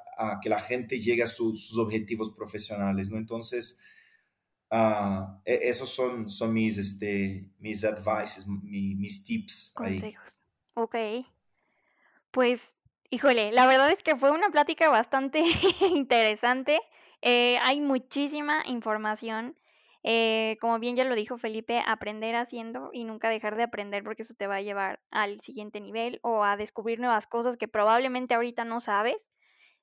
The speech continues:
Speaker 2: pero, pues, si no lo intentas, nunca lo sabrás.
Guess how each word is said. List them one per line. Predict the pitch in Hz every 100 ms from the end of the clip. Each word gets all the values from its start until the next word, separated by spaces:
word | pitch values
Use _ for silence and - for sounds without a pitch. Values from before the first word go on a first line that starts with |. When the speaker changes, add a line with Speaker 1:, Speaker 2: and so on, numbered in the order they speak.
| -
Speaker 2:
pero, | 247 233 233 226 226 220 214
pues, | 208
si | 220
no | 226
lo | 233
intentas, | 247 233 226 220
nunca | 214 196
lo | 196
sabrás. | 214 226 294